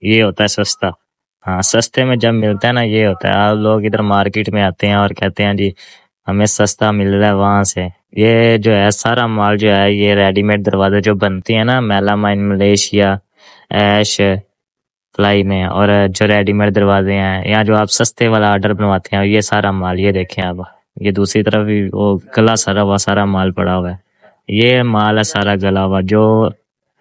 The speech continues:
सस्ते rate पे order बनवाते हैं आप, उनमें ये माल इस्तेमाल होता है। अभी ये सारा जो चराई हो रहा है, आगे चराई भी हो रहा है, वो भी मैं आपको दिखाता हूँ। आगे भी जाएं,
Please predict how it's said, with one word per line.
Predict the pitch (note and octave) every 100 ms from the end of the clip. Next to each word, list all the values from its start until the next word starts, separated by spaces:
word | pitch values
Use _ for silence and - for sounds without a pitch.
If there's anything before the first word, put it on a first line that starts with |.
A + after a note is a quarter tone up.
| _ _
सस्ते | - - B2+ - F3
rate | A2 A2
पे | A2+
order | G#2 G2+ A2
बनवाते | G2+ G#2+ F#2+ -
हैं | G#2+
आप, | G2+ G2+
उनमें | A2 A2+ A2
ये | A2 A2
माल | G2+ G2
इस्तेमाल | F#2+ - G2 F#2+
होता | F#2 F#2+
है। | F#2 _ -
अभी | A2 B2
ये | B2
सारा | - B2+ C3+
जो | B2 A2
चराई | A#2+ G#2+ A#2
हो | B2 A2
रहा | A#2
है, | A2
आगे | A2+
चराई | A2+ A2 A2
भी | A2+
हो | G#2+ G2
रहा | G2
है, |
वो | A2
भी | A2+
मैं | A2+
आपको | G2+ F#2+ G2
दिखाता | F#2+ G2 F#2 G2+
हूँ। | G2+
आगे | G#2 A2+
भी | A2
जाएं, | G#2 G2